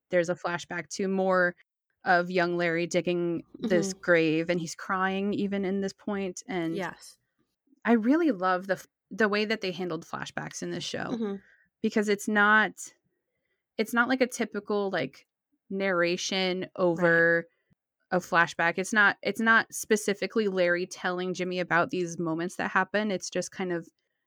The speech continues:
Speaker 1: them sharing about what they remember, about how
Speaker 2: Yeah.
Speaker 1: they feel, and then we see the specific moments that are happening, and, and it doesn't actually match up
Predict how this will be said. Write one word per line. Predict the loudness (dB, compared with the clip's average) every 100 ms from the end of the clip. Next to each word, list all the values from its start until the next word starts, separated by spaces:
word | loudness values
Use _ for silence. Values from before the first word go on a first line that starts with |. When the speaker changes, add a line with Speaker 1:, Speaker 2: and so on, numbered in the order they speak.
| -2
Speaker 1:
them | 0 0
sharing | -2 0 2 0 -2 -4
about | 0 2 2
what | 0
they | 0 0 -2 -6 _ _ _ _ -6
remember, | -2 2 4
about | 4 4
how | 2
Speaker 2:
Yeah. | -2
Speaker 1:
they | -4
feel, | -6 -2 0 0 -2 -4
and | -2
then | -2
we | -4 -6
see | -8 -6 -2
the | -4
specific | -6 -8 -6 -6 -6 -4
moments | -4 -2 -4 -6
that | -4 -2
are | -2 -2
happening, | -2 -4 -2 -4 -2
and, | -4 -4
and | -6
it | -4 -2
doesn't | -2 -2 -2
actually | -2 -2 -6 -6
match | -4 -4 -4
up | -6